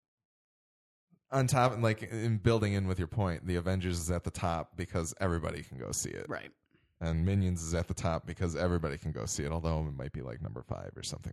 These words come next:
Speaker 1: like that. I
Speaker 2: Right.
Speaker 1: don't know. But, I don't know. Other movies that are not on my list, Magic Mike X X L.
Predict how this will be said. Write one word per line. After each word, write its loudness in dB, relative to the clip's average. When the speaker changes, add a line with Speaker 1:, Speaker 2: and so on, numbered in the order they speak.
Speaker 1:
like -14
that. -10
I -6
Speaker 2:
Right. -10
Speaker 1:
don't -14
know. -12
But, 6
I 0
don't 0
know. -2
Other 6
movies 4
that 6
are 2
not 4
on 4
my 4
list, 0
Magic 0
Mike 0
X -6
X -2
L. 0